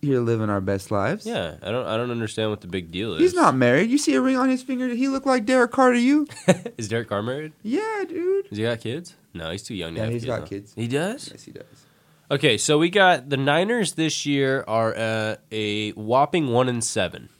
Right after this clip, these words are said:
Speaker 1: So are the Raiders.
Speaker 2: Wow.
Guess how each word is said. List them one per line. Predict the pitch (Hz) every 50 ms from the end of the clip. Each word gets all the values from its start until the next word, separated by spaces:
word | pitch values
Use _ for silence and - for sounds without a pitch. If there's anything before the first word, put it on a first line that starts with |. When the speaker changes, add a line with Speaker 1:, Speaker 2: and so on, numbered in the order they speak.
| _ _
Speaker 1:
So | - - 147 135
are | 131
the | 120 110
Raiders. | 113 113 110 95 98 110 - _ _ _ _ _ _ _ _ _ _ _ - _ _ _ _ _ - -
Speaker 2:
Wow. | 90 87 80 78 78 76 76 - - -